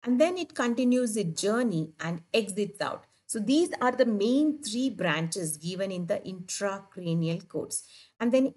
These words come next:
it exits out through stylomastoid foramen.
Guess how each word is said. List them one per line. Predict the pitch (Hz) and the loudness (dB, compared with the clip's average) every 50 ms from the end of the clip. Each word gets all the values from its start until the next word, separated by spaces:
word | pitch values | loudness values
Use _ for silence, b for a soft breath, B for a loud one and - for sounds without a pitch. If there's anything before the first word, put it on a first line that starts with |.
| - | -4
it | 214 214 208 - | -6 -6 -4 -2
exits | - 208 220 208 240 294 285 - - | 0 0 0 0 0 -2 -2 -2 -2
out | 196 175 175 170 170 - - | 0 0 0 0 -2 -6 -6
through | 165 165 | -4 -2
stylomastoid | 165 165 - - 220 180 185 190 220 247 247 233 233 233 233 - 247 220 214 208 | -2 -2 -2 -2 -2 0 0 0 0 0 0 0 0 -2 -2 -2 -2 -2 -2 -2
foramen. | - - - 269 277 285 302 269 226 202 147 127 131 | -4 -2 0 2 2 2 2 0 -2 -2 -4 -4 -8